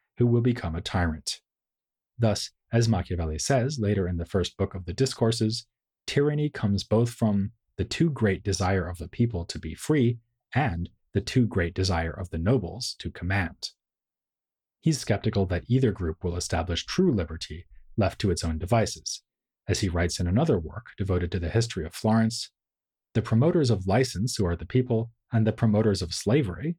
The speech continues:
who are the nobles, praise the mere name of liberty, for neither of these classes is willing to be subject either to the laws or to men." We can actually press the medical analogy a little bit further.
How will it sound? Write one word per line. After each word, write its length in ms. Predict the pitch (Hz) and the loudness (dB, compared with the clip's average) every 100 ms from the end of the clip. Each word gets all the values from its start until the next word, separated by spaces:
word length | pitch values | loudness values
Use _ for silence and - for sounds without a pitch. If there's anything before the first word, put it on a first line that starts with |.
| _ | _
who 120 | - | 0
are 140 | 92 82 | 0 0
the 100 | 82 | 2
nobles, 540 | 101 127 98 92 - _ _ _ | 2 2 0 -2 -8 _ _ _
praise 380 | - 123 143 131 | -2 2 2 4
the 100 | 120 | 4
mere 240 | 110 104 92 | 4 4 2
name 360 | 87 95 147 | 2 2 4
of 160 | 90 82 | 0 -2
liberty, 540 | 78 85 - 104 107 _ _ _ | -6 -6 0 0 0 _ _ _
for 140 | - | 2
neither 360 | 135 139 127 104 | 4 4 4 2
of 100 | 90 | 0
these 160 | 87 - | -4 -4
classes 480 | - 82 - 90 | -4 -2 -2 -4
is 220 | 90 95 104 | -4 -4 0
willing 240 | 101 104 | 2 2
to 80 | 92 | 2
be 120 | 92 | -2
subject 540 | - 90 87 80 - - _ _ | -2 -4 -4 -6 -8 -14 _ _
either 240 | 127 117 | 0 2
to 120 | 90 92 | 0 0
the 120 | 90 | 0
laws 520 | 85 76 80 - - | 0 -4 -6 -8 -8
or 260 | 143 101 85 | -2 -2 -2
to 120 | - | -4
men." 360 | 87 90 87 - _ _ _ _ - - _ _ _ _ _ _ _ _ _ _ _ - - | 0 0 0 -6 _ _ _ _ -20 -20 _ _ _ _ _ _ _ _ _ _ _ -20 -2
We 80 | 147 | 2
can 140 | 156 | 2
actually 320 | 170 185 - 110 | 2 2 2 0
press 300 | - 87 - | 0 -2 0
the 100 | 87 | 0
medical 400 | 87 101 104 87 | 2 0 0 -4
analogy 600 | 87 123 110 87 85 - 135 | 0 2 0 -2 -6 -8 -2
a 60 | |
little 240 | 127 160 110 | 0 2 0
bit 180 | 82 | -2
further. 400 | - 123 98 80 | -2 0 0 -4